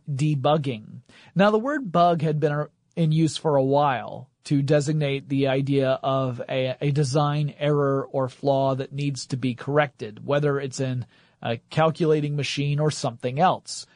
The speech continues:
So bugs as a term for something that's not right have been around for a while. But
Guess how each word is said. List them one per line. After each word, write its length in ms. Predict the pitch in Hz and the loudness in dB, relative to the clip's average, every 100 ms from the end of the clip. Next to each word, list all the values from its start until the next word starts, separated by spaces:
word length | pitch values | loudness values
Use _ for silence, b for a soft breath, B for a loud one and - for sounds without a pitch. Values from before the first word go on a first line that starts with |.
| b - | b -2
So 200 | 208 190 | 0 2
bugs 600 | 156 240 247 202 - - _ _ _ | 2 0 0 -4 -8 -16 _ _ _
as 380 | 170 160 160 147 | 0 2 2 0
a 240 | 165 147 131 | -2 -2 -2
term 460 | - 170 170 151 | 0 2 2 0
for 480 | 139 147 143 131 127 - | 0 2 2 2 -2 -4
something 340 | 170 160 156 | -2 0 -2
that's 260 | 139 131 - | -4 -6 -2
not 300 | 147 135 131 | -2 -2 0
right 400 | 156 160 120 - _ - | 2 2 -2 -12 _ -2
have 220 | 170 147 | 0 2
been 140 | 175 | 0
around 320 | 165 160 147 | 2 2 2
for 160 | 127 135 | 0 0
a 100 | 127 | 2
while. 560 | 131 147 120 104 107 - b b b - | 2 2 0 -6 -14 -18 b b b 2
But 280 | 151 147 | 2 2